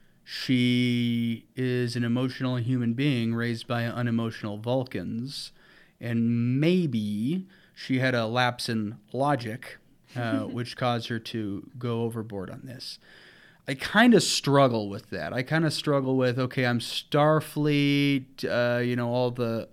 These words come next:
Speaker 1: all the good talk about what it means to be Starfleet. This seemed like a pretty major thing to just go full ham with your mutiny plan.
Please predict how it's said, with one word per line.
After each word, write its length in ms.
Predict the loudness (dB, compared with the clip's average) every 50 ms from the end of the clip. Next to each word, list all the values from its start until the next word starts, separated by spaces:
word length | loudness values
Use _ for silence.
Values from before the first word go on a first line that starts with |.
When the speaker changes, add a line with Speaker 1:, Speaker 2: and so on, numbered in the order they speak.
| -8 -6
Speaker 1:
all 140 | -4 -4 -2
the 180 | -2 -4 -6 -8 _ -20 _ _ _ _ _ _ _ _ _ -4
good 240 | -2 -2 -2 -2
talk 320 | 0 2 2 2 2 0 -2
about 260 | -2 -2 -2 0 0
what 140 | -2 -2 -2
it 40 | -2
means 280 | -2 -2 -4 -6 -8
to 60 | -8
be 120 | -6 -6 -6
Starfleet. 540 | -4 -4 -2 -4 -4 -4 -4 -4 -6 -6 -8 -12 -18 -20 -12 4 6
This 180 | 6 6 6
seemed 120 | 6 6 6
like 120 | 6 6
a 80 | 4 2
pretty 560 | 0 -6 -8 0 4 6 6 8 8 6 6
major 800 | 6 8 8 8 8 6 6 4 2 4 4 2 2 0 -2 -6 -12 _ _ -20 -20 -20 -20 -20 -20 -20 -20 -20 -20 -20 -20 -20 -20 -20 -20
thing 400 | 0 4 6 6 6 6 4 2
to 80 | 0
just 360 | -2 -2 -4 -4 -4 -4 0
go 240 | 2 4 4 4 2
full 1000 | 0 -4 -12 -14 -14 -14 -16 -16 -18 -20 -20 -20 -8 0 2 4 6 6 4 2
ham 580 | 2 0 0 2 4 4 4 4 4 4 4 4
with 220 | 2 2 0 0 -2
your 120 | -2 0
mutiny 400 | 0 0 0 0 -2 -4 -6 -8
plan. 540 | -8 -10 -10 -10 -10 -12 -12 -14 -16 -18